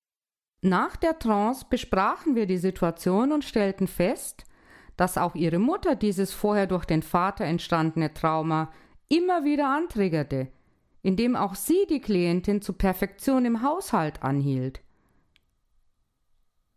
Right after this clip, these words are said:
So zog sich das durch ihre gesamte Kindheit, und auch als Erwachsene geriet sie immer wieder an Menschen, die ihr das Gefühl gaben, sie sei zu faul und zu langsam.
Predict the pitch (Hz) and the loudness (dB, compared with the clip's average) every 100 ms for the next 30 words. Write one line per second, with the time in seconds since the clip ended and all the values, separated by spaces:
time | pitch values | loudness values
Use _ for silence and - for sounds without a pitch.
0 | _ _ - - 320 381 - 294 285 277 | _ _ -4 0 0 0 0 -2 0 -4
1 | 254 220 220 233 214 214 208 214 196 285 | 0 -2 0 0 0 0 0 -2 0 -2
2 | 392 392 381 330 262 233 185 160 160 - | -2 -6 -2 2 2 0 0 0 -2 -6
3 | - - - 185 285 453 381 320 - 247 | -20 -6 -2 0 0 0 0 0 2 2
4 | 262 285 - 190 180 156 165 170 175 - | 0 -2 -4 0 0 0 0 0 -2 -4
5 | - 277 320 349 277 254 226 208 190 175 | -2 0 0 0 0 0 2 2 2 2
6 | 196 - 214 240 269 - _ _ - 233 | 0 0 0 0 -2 -10 _ _ -2 0
7 | 220 214 214 196 - 294 320 311 175 180 | 2 0 0 -4 -2 0 0 0 0 0
8 | 202 247 269 - - 202 180 185 196 - | 0 0 -2 -10 -4 -2 2 0 0 -2
9 | 214 - - 180 175 202 277 320 _ _ | -6 -2 0 0 2 0 -2 -6 _ _
10 | 202 196 - 285 269 175 147 135 131 127 | -4 -2 0 0 2 2 0 -2 -4 -4